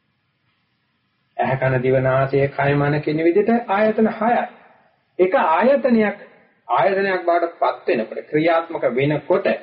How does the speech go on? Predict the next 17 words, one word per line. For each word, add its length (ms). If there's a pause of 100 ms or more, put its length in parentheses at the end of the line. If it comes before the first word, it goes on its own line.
(300)
ඒ 200
තුල 240 (480)
අපිට 340 (360)
සතිය 400
පිහිටුවා 420
ගන්න 260
පුළුවන් 400
වූ 320
ස්ථාන 400
හයයි. 280 (840)
ඒ 60
නිසා 220
මේකට 220
කියනවා 260
ච-, 240
චක්ඛ 400
කියලා. 280